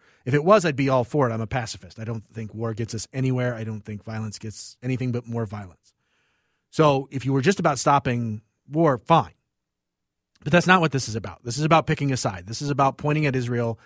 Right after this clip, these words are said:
and saying that Israel's an oppressor and that the Palestinians are oppressed and that we should side with the Palestinians and not with Israel. This is about picking a side. And that's,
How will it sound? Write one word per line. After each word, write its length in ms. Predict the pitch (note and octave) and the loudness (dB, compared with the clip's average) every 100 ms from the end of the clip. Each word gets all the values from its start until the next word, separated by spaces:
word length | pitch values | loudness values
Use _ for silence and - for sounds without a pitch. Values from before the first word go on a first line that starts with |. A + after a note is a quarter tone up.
| _ - | _ -12
and 120 | A2+ | -8
saying 200 | B2 A#2 | -4 -6
that 120 | A2+ | -4
Israel's 380 | C3 C#3 D#3 D3 | -4 -2 0 0
an 60 | |
oppressor 520 | C3+ - A#2+ - A#2 A2+ | -2 -4 -8 -8 -10 -10
and 160 | A2 | -10
that 100 | A2 | -12
the 60 | G2+ | -12
Palestinians 640 | B2+ B2+ C3 C3 B2+ B2 | -10 -8 -6 -4 -4 -4
are 100 | B2 | -4
oppressed 460 | A#2+ A#2+ A2+ A2 - _ _ _ | -6 -8 -10 -12 -18 _ _ _
and 80 | G#2+ | -8
that 100 | A#2 | -8
we 100 | A#2+ | -8
should 200 | A2 A2 | -12 -8
side 260 | - A#2 A#2+ | -2 -2 -2
with 120 | A#2 | -6
the 100 | A#2 | -6
Palestinians 580 | A#2 A2+ G#2+ A2 G#2+ G2+ | -6 -6 -8 -8 -8 -8
and 80 | G#2+ | -8
not 160 | G#2+ | -10
with 160 | G#2 G2 | -14 -12
Israel. 320 | C#3 C3+ G2+ | -8 -6 -8
This 140 | F#2 G#2 | -14 -16
is 100 | G2+ | -16
about 220 | G2+ G#2 | -16 -16
picking 240 | A2 G#2+ G#2 | -16 -14 -12
a 40 | |
side. 320 | - D#3 A2+ | -6 -6 -6
And 140 | G2+ A#2+ | -8 -4
that's, 320 | A#2+ - - | -4 -8 -16